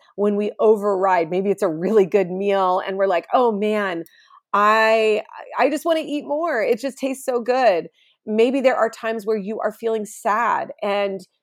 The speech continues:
you know you're not hungry, but you want something that makes you feel good in the moment.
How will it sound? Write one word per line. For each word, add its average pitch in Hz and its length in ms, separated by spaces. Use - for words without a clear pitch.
you 247 200
know 269 260
you're 254 160
not 180 240
hungry, 175 520
but 196 240
you 214 640
want 202 380
something 208 680
that 190 220
makes 190 300
you 190 160
feel 202 280
good 165 340
in 170 220
the 156 80
moment. 151 440